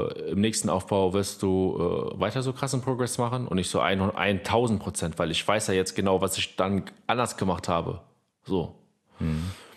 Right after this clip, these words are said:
Speaker 1: Und dann habe ich mir einfach die Frage gestellt, „Digga, okay, Stoff wirst du höchstwahrscheinlich nicht nehmen, ne?“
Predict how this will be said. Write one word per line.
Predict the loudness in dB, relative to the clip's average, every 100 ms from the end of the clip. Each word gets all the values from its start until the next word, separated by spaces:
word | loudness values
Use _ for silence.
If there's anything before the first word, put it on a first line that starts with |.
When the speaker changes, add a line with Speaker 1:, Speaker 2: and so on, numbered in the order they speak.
| -20 -6 2
Speaker 1:
Und |
dann | 2 4
habe | 0
ich | 2
mir | 0
einfach | 0
die | 0
Frage | 0 0
gestellt, | 0 0 0
„Digga, | 2 2 0 -6 -18 -20 -20 -8
okay, | -2 2 4 4
Stoff | 2 2 2 0 -8 -14 _ _ _ _
wirst | -4 0 0 0 0
du | 2 4 4
höchstwahrscheinlich | 4 2 0 -2 0 0 2 0 -2 2
nicht | 2 2 0
nehmen, | 0 2 2 2
ne?“ | 2 0